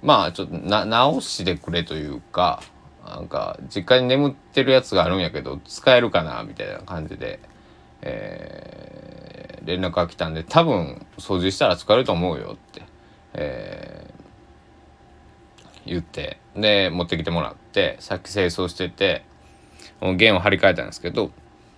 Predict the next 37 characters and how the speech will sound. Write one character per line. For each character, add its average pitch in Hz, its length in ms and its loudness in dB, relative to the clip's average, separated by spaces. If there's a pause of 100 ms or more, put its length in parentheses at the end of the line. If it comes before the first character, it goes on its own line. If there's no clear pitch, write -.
(560)
な 139 180 4
ん 170 100 0
と、 101 280 2 (520)
え 76 1120 -6
ー、 92 40 -8
五 151 160 4
弦 117 320 4
と 78 240 -4
四 123 340 6
弦 76 300 0
の 65 100 -10
ペ 104 220 2
グ、 92 200 4
ま 98 180 2
あ、 85 60 0
こ 85 200 0
う、 82 60 -4
チ 101 160 -2
ュ - 20 4
ー - 20 0
ニ 98 100 0
ン 98 80 0
グ 92 100 0
を 87 80 -4
こ 85 340 -2 (200)
う、 85 40 -8
ま 87 80 -4
あ、 - 40 -4
糸 85 220 6
巻 95 240 2
き - 20 -10
の 67 80 -12
部 65 120 -14
分 - 180 -18
で - 100 -20
す - 100 -14
ね。 120 260 -4